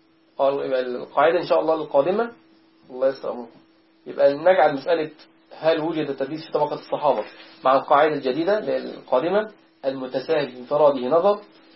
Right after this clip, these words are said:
إن شاء الله يوم الخميس القادم. هذا والله أعلى وأعلم، رب العلم إليه أسلم، صلى الله عليه وسلم.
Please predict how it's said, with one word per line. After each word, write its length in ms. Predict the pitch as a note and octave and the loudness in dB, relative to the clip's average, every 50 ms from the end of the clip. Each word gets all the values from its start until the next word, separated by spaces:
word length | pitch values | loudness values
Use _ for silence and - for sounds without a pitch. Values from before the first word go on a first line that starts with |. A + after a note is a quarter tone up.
| _ _ _ _ _ | _ _ _ _ _
إن 60 | - | -10
شاء 100 | D3+ D3 | -6 -4
الله 120 | D3 C#3+ | -2 -2
يوم 120 | C3+ C3+ C3+ | -2 -2 -4
الخميس 260 | - B2+ A#2+ - - | -8 -12 -12 -14 -14
القادم. 360 | - - - - - - A#2+ | -16 -14 -14 -14 -14 -10 -4
هذا 320 | C3 C#3 D3 D3+ D3+ D#3+ | 0 2 2 2 2 0
والله 340 | D3 C#3 B2+ - A#2 A2+ A2 | 0 0 -2 -4 -4 -2 0
أعلى 220 | A2 G#2 G#2+ A2 A2 | 0 0 0 -2 -2
وأعلم، 420 | A#2+ C3 C3+ D3 E3 E3 D3+ C#3+ | 0 0 0 0 -2 -4 -6 -4
رب 260 | C3+ C3 B2 A#2+ A#2 | -6 -6 -6 -8 -10
العلم 280 | A2 G#2+ A2 A#2 A2+ G#2+ | -8 -6 -6 -6 -8 -8
إليه 260 | G#2+ G#2+ G#2+ G#2+ A#2 | -10 -8 -6 -4 -4
أسلم، 300 | - - - F2 F2 F2 F2 - - - _ _ _ _ _ _ _ - | -4 -6 -6 -10 -10 -10 -12 -20 -20 -20 _ _ _ _ _ _ _ -8
صلى 120 | C#3 B2+ | -6 -4
الله 200 | B2 B2 B2 A#2 | -4 -4 -4 -4
عليه 220 | A2+ A2+ A#2 A#2 | -6 -6 -8 -10
وسلم. 460 | A2+ G#2 - C#3 D3 D#3 E3+ E3+ E3+ | -10 -8 -6 -4 -4 -2 -2 -4 -4